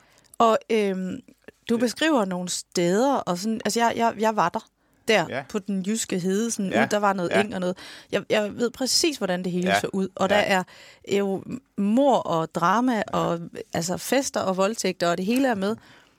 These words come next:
Speaker 1: Og det er vildt psykedelisk.
Speaker 2: Ja.
Speaker 1: Og jeg tænker, du må have spist nogle rigtig spændende
Speaker 2: <laughs>
Speaker 1: champignons, lige inden du gik i gang med at
Speaker 2: Nej,
Speaker 1: skrive.
Speaker 2: nej.
Speaker 1: Men så tænkte jeg, da jeg var færdig, så tænkte jeg, er der noget med, at du har været gymnasielærer?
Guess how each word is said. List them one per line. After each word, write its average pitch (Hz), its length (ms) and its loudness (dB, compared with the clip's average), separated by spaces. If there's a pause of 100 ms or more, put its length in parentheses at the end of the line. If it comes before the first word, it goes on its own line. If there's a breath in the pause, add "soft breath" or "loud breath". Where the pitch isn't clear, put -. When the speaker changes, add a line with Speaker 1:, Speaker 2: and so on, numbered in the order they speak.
(320 soft breath)
Speaker 1:
Og 202 100 0
det 214 80 2
er 202 40 0
vildt 302 200 2
psykedelisk. 185 680 -4 (200)
Speaker 2:
Ja. 95 180 0
Speaker 1:
Og 196 80 4
jeg 170 120 4
tænker, 302 340 2
du 220 140 -2
må 185 120 -2
have 185 180 0 (360)
spist - 320 -4
nogle 190 140 -4
rigtig 214 320 -2
spændende 208 520 -2
Speaker 2:
<laughs> 208 60 0
Speaker 1:
champignons, 196 600 0
lige 226 140 2
inden 233 180 2
du 277 60 2
gik 202 140 2 (100)
i 208 100 0
gang 277 140 2
med 214 80 -4
at 185 60 -4
Speaker 2:
Nej, 180 100 -2
Speaker 1:
skrive. 240 120 -2 (280 loud breath)
Speaker 2:
nej. 156 200 -10
Speaker 1:
Men 254 200 4 (160)
så - 140 0
tænkte 233 280 2
jeg, 143 140 -2
da - 340 -8
jeg 220 40 4
var 214 40 0
færdig, 208 320 2
så - 40 -10
tænkte 214 240 -4 (340 loud breath)
jeg, 208 100 4
er 240 40 6
der 262 120 2
noget 233 360 4
med, 226 420 4
at 196 200 -4
du 220 180 0
har 202 140 0
været 180 220 0
gymnasielærer? 175 880 -2